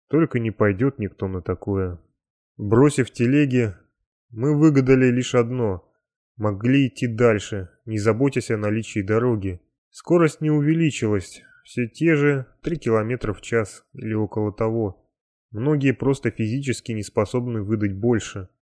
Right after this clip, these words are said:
тем более на такой местности, а скорость отряда равняется скорости самого тихоходного бойца. Некоторые, умственно ограниченные дебилоиды,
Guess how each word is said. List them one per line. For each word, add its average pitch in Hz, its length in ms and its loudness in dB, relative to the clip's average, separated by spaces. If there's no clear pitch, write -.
тем 104 200 -4
более 123 500 2
на 123 140 -8
такой 120 300 0
местности, 110 720 -6
а 104 100 0
скорость 151 480 -2
отряда 117 640 2
равняется 131 560 0
скорости 123 460 -4
самого 117 420 -2
тихоходного 104 800 -4
бойца. 98 640 -4
Некоторые, 123 920 0
умственно 139 480 0
ограниченные 117 640 0
дебилоиды, 113 840 4